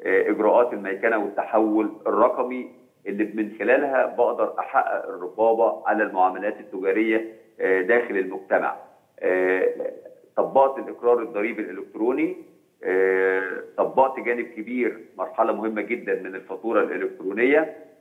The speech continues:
آه، بدأنا تطبيق تجريبي للإيصال الإلكتروني، عملنا وحدة،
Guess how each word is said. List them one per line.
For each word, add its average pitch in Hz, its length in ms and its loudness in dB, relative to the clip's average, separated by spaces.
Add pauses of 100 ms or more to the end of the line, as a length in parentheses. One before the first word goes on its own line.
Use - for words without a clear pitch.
(120)
آه، 95 280 2 (140)
بدأنا 98 840 2 (1160)
تطبيق 113 400 -2
تجريبي 113 760 0
للإيصال 104 560 0
الإلكتروني، 113 880 -2 (260)
عملنا 113 420 2
وحدة، 107 460 0